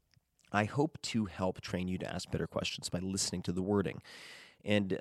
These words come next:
Milan Kundera, one of my favorite authors, and the author of The Unbearable Lightness of Being, if you've already read that, or maybe you're looking for something else, as a side note, you should definitely pick up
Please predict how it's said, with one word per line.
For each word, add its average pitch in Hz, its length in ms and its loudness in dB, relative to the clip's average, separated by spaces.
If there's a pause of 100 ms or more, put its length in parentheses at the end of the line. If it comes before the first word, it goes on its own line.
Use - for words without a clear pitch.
(120)
Milan 139 340 8
Kundera, 92 380 2
one 107 120 8
of 117 40 8
my 101 80 6
favorite 101 420 6
authors, 87 680 -2
and 95 80 0
the 95 80 4
author 92 240 2
of 87 80 -2
The 90 200 0
Unbearable 92 440 0
Lightness - 340 -2
of 160 140 -2
Being, 92 320 0
if - 100 -10
you've 120 140 8
already 151 320 8
read 98 220 8
that, 95 340 8
or 95 60 -4
maybe 92 200 0
you're 90 100 0
looking 92 200 -4
for 101 80 -6
something 90 260 -2
else, 98 220 2
as 87 160 -4
a 87 40 -4
side - 440 2
note, 120 240 4
you - 60 -4
should 90 220 -6
definitely 95 460 2
pick - 180 -2
up 76 180 2